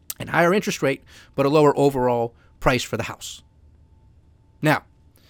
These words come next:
right now, right now, we're sort of in, uh, an economic purgatory, if you will. We're kinda just in limbo. We're kinda just hanging out right now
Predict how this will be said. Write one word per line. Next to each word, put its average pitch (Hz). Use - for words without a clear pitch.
right 160
now, 170
right 175
now, 190
we're 156
sort 175
of 165
in, 165
uh, 131
an 156
economic 170
purgatory, 135
if 131
you 120
will. 101
We're 123
kinda 185
just 170
in 180
limbo. 147
We're 123
kinda 185
just -
hanging 196
out 190
right 139
now 135